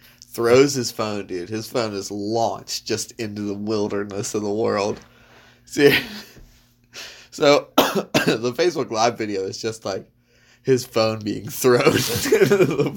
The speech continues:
fucking world. It's great. Um,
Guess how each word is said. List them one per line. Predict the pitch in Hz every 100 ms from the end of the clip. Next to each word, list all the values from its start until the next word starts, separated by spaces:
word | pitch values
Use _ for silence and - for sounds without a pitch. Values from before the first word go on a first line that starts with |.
| 135
fucking | 147 - 139 - -
world. | - - 131 - - - _ _ -
It's | 320 - 151 -
great. | 117 127 110 - - - - - -
Um, | 127 123 110 101